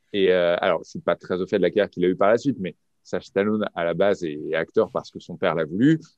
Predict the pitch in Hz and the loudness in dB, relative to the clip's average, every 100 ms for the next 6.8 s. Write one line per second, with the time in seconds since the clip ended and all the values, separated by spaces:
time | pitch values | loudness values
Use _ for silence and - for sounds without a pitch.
0 | _ 87 85 85 85 82 82 80 80 78 | _ -4 -2 0 -2 -2 -4 -6 -6 -6
1 | 78 76 78 - 90 107 104 82 85 - | -6 -4 -6 -6 0 2 2 0 -4 -6
2 | 80 80 80 98 127 139 107 87 78 78 | -4 -4 2 6 8 6 4 -2 -10 -10
3 | 78 76 82 80 82 82 117 - - 76 | -10 -10 -8 -6 -4 -4 -4 -2 -2 -2
4 | 73 76 78 113 101 85 - 80 85 - | -2 -4 2 2 2 -4 -12 -12 -6 4
5 | 127 110 92 85 - 85 - 123 139 127 | 6 6 -4 -6 -14 -16 -2 2 4 4
6 | 82 73 73 71 71 - - 95 | 2 -2 -4 -6 -8 -10 -12 -12